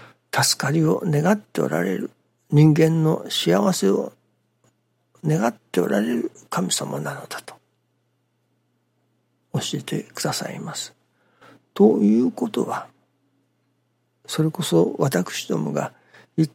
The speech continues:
旦自分の幸せというのか、私どもの願いが叶うということを横に置いておいて、神様の願いが叶うこと、そのことに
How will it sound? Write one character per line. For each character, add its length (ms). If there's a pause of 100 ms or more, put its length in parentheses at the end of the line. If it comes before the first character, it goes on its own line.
旦 360 (260)
自 220
分 320
の 220 (420)
幸 380
せ 140
と 160
い 140
う 20
の 140
か、 220 (180)
私 480
ど 80
も 260
の 200
願 200
い 40
が 160
叶 320
う 100
と 120
い 120
う 60
こ 120
と 140
を 220 (480)
横 300
に 100
置 220
い 40
て 140
お 60
い 100
て、 220 (800)
神 240
様 300
の 180
願 400
い 40
が 160
叶 320
う 140
こ 160
と、 140 (880)
そ 180
の 140
こ 120
と 280 (340)
に 200